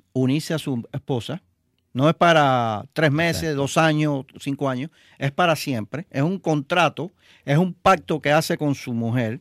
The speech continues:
Speaker 2: Claro.
Speaker 1: su esposa, y la esposa hace con su
Speaker 2: Bueno,
Speaker 1: esposo.
Speaker 2: lo hace delante de testigos.
Speaker 1: De
Speaker 2: Eh,
Speaker 1: testigos
Speaker 2: exacto.
Speaker 1: y delante de Dios.
Speaker 2: Exacto.
Speaker 1: Eh, y tú prometes que hasta, hasta
Speaker 2: Hasta
Speaker 1: la
Speaker 2: la
Speaker 1: muerte.
Speaker 2: muerte. Exacto.
Speaker 1: Hasta la muerte es el matrimonio.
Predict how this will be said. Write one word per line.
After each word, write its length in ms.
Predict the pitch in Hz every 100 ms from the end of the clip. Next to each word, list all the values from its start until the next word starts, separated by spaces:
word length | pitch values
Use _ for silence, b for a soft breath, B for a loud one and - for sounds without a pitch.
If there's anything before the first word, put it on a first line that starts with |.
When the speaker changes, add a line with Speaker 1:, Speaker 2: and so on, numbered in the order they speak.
| _
Speaker 2:
Claro. 200 | - 73
Speaker 1:
su 140 | -
esposa, 520 | 123 - 147 120 135 175 b b b b
y 380 | 123 123 120 117
la 80 |
esposa 320 | 113 - 143 147
hace 140 | 143
con 120 | 127
su 100 | 120
Speaker 2:
Bueno, 120 | 117 -
Speaker 1:
esposo. 280 | 147 127
Speaker 2:
lo 80 | -
hace 200 | 113 127
delante 400 | 123 120 135 -
de 80 | 113
testigos. 540 | - - 202 123 78 -
Speaker 1:
De 100 | 120
Speaker 2:
Eh, 40 |
Speaker 1:
testigos 580 | 117 127 - 202 254 262
Speaker 2:
exacto. 160 | - 147
Speaker 1:
y 40 |
delante 500 | 143 131 147 160 170
de 160 | 139 120
Dios. 460 | 143 135 120 190
Speaker 2:
Exacto. 320 | 90 76 - 92 B B -
Speaker 1:
Eh, 520 | 123 123 120 117 117
y 300 | 135 135 131
tú 160 | 117 170
prometes 580 | 185 175 180 185 214 214 _ _ _ _
que 280 | - 135 185 -
hasta, 420 | 139 - 247 262 _ _ _ _ _ _ _ _
hasta 140 | -
Speaker 2:
Hasta 100 | 117
Speaker 1:
la 40 | 120
Speaker 2:
la 60 |
Speaker 1:
muerte. 360 | 131 233 - 107
Speaker 2:
muerte. 160 | 92 -
Exacto. 280 | - - _ -
Speaker 1:
Hasta 220 | 123 131
la 100 | 120
muerte 640 | 131 226 196 170 165 165 165
es 40 |
el 100 | 156
matrimonio. 580 | 147 131 123 120 107